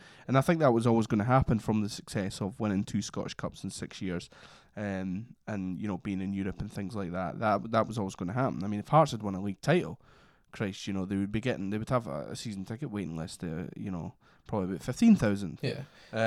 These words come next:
Speaker 1: Um,
Speaker 2: But I looked out at Tynecastle on, on Sunday,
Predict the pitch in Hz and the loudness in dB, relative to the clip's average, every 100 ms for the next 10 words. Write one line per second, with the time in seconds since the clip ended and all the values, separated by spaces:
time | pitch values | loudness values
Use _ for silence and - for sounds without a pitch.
0 | 113 113 110 110 277 320 254 196 113 - | 4 4 2 2 4 2 2 0 0 0
1 | 131 127 117 104 107 107 107 101 95 - | -2 -2 -4 -6 -8 -6 -6 -6 -10 -12
2 | 98 107 127 123 117 92 | -12 -8 -6 -4 -6 -10